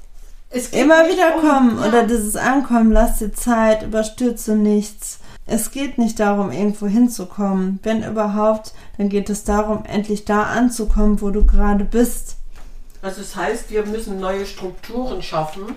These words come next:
Speaker 2: Genau.
Speaker 1: und, uns, und, und die dann unseren wahren Bedürfnissen entsprechen.
Speaker 2: Ja.
Speaker 1: Wäre jetzt so die Zusammenfassung.
Speaker 2: Ja.
Speaker 1: Sind
Speaker 2: Und
Speaker 1: wir dazu bereit?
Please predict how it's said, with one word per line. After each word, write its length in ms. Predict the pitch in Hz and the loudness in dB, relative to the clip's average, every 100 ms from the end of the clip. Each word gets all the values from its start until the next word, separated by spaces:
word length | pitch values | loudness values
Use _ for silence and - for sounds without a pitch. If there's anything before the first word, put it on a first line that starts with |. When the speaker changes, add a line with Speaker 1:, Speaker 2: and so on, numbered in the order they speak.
| - - - | -14 -16 -8
Speaker 2:
Genau. 460 | - 233 240 220 254 | 2 6 6 6 4
Speaker 1:
und, 60 | 247 | 2
uns, 160 | - - | -2 -6
und, 480 | 214 220 214 - | -4 -4 -6 -8
und 320 | 214 214 202 220 | -4 -4 -6 -10
die 140 | 220 | -4
dann 260 | 214 208 226 | -2 -2 -4
unseren 320 | 208 208 196 | -6 -6 -2
wahren 260 | 190 233 | -2 -2
Bedürfnissen 560 | 214 208 214 - 185 190 | -4 -2 -2 -2 -8 -8
entsprechen. 720 | 160 196 - - 135 - 156 - | -8 -10 -12 -12 -10 -10 -10 -8
Speaker 2:
Ja. 240 | 220 208 - - - - - | -6 -4 -6 -12 -14 -14 -8
Speaker 1:
Wäre 240 | 196 202 | -6 -4
jetzt 380 | 214 214 220 - | -4 -4 -6 -6
so 160 | 214 208 | -2 -2
die 240 | 208 208 | -4 -8
Zusammenfassung. 920 | 214 214 165 160 151 151 151 151 147 147 | -8 -8 -6 -6 -8 -8 -8 -10 -10 -8
Speaker 2:
Ja. 340 | - 202 202 214 - - - - - - - | -4 -2 -2 -8 -12 -12 -12 -14 -14 -12 -4
Speaker 1:
Sind 260 | 233 294 269 | 0 2 2
Speaker 2:
Und 60 | |
Speaker 1:
wir 120 | 254 | 0
dazu 300 | 247 226 - | 0 -2 -4
bereit? 560 | 202 208 262 262 143 - | -6 -6 -6 -4 -4 -4